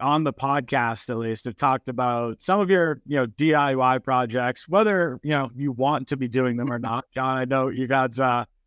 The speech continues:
Speaker 1: you have some opinions on that, but can you talk about some of the projects that you've done in the past, uh, at either this house or, you know, the last two that you've had?
Speaker 2: I would say,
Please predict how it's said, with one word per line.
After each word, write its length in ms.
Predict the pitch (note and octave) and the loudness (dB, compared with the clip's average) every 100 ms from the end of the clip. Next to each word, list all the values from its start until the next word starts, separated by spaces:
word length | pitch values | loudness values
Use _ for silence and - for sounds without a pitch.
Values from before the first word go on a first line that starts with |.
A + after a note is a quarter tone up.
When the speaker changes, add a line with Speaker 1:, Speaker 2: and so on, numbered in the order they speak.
| _ _ | _ _
Speaker 1:
you 120 | C3+ | 0
have 120 | D3 D3 | 2 2
some 140 | D3 | -2
opinions 460 | C3 D3+ D3+ C#3 C3+ | -2 0 0 0 0
on 180 | C3 | 0
that, 240 | B2+ B2 B2+ | 0 0 0
but 220 | C3 B2+ | -2 -4
can 140 | - E3 | -4 -2
you 120 | A3+ | -2
talk 340 | G3+ G3+ G3 | 2 2 2
about 300 | G3 G3+ G3 | 2 0 0
some 240 | - D3+ D3+ | 0 0 0
of 140 | C#3+ | 0
the 100 | C#3+ | -2
projects 580 | - C#3 C#3+ C3+ C#3+ - | -2 0 0 0 -2 -2
that 140 | C3+ A#2+ | -6 -2
you've 300 | C#3 C#3 A2+ | 0 0 2
done 200 | C3 C3+ | 2 2
in 100 | C3 | 0
the 100 | B2+ | -2
past, 580 | - A#2 C3 - - - _ _ _ _ | -4 -4 -4 -6 -16 -20 _ _ _ _
uh, 220 | A#2+ A#2+ A#2+ | -4 -2 -2
at 340 | B2+ B2+ B2 | 0 0 0
either 280 | B2 C3+ C3 | 2 2 2
this 260 | B2 C#3+ - | 2 -2 0
house 460 | D3 C#3+ C#3 - | 0 2 0 -4
or, 480 | - B2+ B2 A#2+ A#2 - _ _ | -6 -4 -2 -2 -4 -8 _ _
you 120 | C3 B2 | -6 -6
know, 120 | G#2+ - _ | -6 -12 _
the 100 | A#2+ | -2
last 360 | A#2 A#2 A2 - | 0 0 -4 -6
two 160 | C3 | -6
that 100 | B2+ | -4
you've 160 | B2+ B2 | -6 -6
had? 260 | A#2+ B2 C#3 _ _ _ - | -4 -4 -6 _ _ _ 2
Speaker 2:
I 140 | F#3+ | 4
would 180 | A#3 C4+ | 4 2
say, 320 | A#3 G#3+ F#3+ | 2 2 2